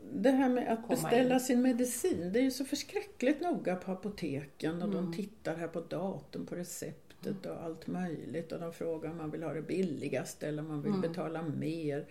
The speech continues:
Speaker 1: Hur går det till då att beställa det på nätet?
Speaker 2: Ja, du, du får samma frågor fast du kryssar i rutor istället då. Så att, eh, du får en lista där du ser vilka mediciner du har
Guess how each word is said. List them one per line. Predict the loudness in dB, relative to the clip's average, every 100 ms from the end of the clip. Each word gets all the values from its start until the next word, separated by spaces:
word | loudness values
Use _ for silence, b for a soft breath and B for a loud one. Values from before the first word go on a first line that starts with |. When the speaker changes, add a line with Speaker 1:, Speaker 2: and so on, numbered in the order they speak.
| B B B
Speaker 1:
Hur | 2 4
går | 6 6
det | 6
till | 4 2 4
då | 4 4 2
att |
beställa | -2 -2 -2 -2 0
det | -2 -2
på | 0
nätet? | 0 0 -6 -10 -10 -12 B B B B B B
Speaker 2:
Ja, | 4 8 10 10
du, | 8 8
du | 4 -2 -2
får | -2
samma | 0 2 2
frågor | 2 2 2 0
fast | -2 -2
du | -4
kryssar | -4 -4 -2
i | -2 0
rutor | 0 -2 -4 -6
istället | -6 -10 -10 -10 -10
då. | -10 -12 -14 b b b -18
Så | -4 0
att, | 0 -2 -4
eh, | -2 0 2 2 2 0 -2 -4 -6 -6
du | 0 4
får | 6 6
en | 4
lista | 2 0 0 0 0 -2
där | -4 -2
du |
ser | -2 0 0
vilka | 0 -2
mediciner | -2 -4 -4 -4 -2 -4
du | -4
har | -2 0 2 0